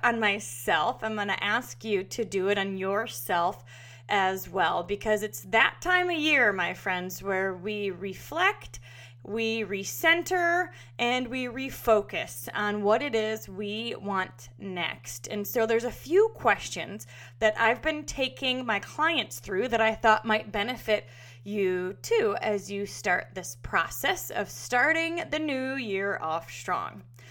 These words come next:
So the first question that I often ask in these coaching or goal setting sessions is, "All right, tell me what went well." Now, I can tell you when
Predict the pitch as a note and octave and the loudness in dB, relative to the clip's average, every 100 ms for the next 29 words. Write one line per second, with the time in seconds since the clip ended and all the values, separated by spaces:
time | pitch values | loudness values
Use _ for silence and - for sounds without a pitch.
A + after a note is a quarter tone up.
0 | - - - C#4 C4 D4 E4 G4+ A4+ - | -20 -18 -4 2 2 4 8 8 6 0
1 | - G#3 - B3 B3+ D4+ A#3+ G#3+ G#3 - | 4 4 4 4 4 2 2 4 4 4
2 | F#3 G#3 - B3+ D#4 - - - A3+ G#3 | 0 0 -4 -6 -6 -12 -20 -2 4 4
3 | C4 D#4+ - - A3+ A3+ A#3 A#3 - - | 4 0 -6 -2 -2 -2 -4 -6 -8 -2
4 | C4+ C4 C#4+ C4 C4 - G#3+ G3+ A3 G#3+ | -2 -2 -4 -2 -2 -2 -2 2 6 6
5 | A3+ - G3 F#3+ F3+ F#3+ - - - - | 4 0 0 0 -4 -8 -12 -20 -20 -16
6 | - G3+ F#3 - G3 F3+ G3 - - G3+ | -2 0 0 -2 -4 -6 -10 -10 -4 -2
7 | F#3+ F#3+ G3 - G#3+ A3+ G#3+ E3 - - | 0 -2 -4 0 6 8 8 6 2 -10
8 | - - - A#3+ D4 D#4 F4 F4 F4+ - | -18 -10 2 6 8 8 6 2 2 0
9 | A3+ A#3+ G3+ - - - G#3 A3 G#3 G#3 | 8 8 8 4 -6 -6 2 4 4 -2
10 | - - - - F3 F#3+ E3+ - - - | -14 -20 -20 -14 0 2 2 0 -10 -18
11 | - - - - C#4 C4+ C#4 D4 D4 D#4 | -20 -18 -4 8 10 12 10 6 0 6
12 | F4 G4 F#4+ D#4 C#4 | 8 10 8 6 4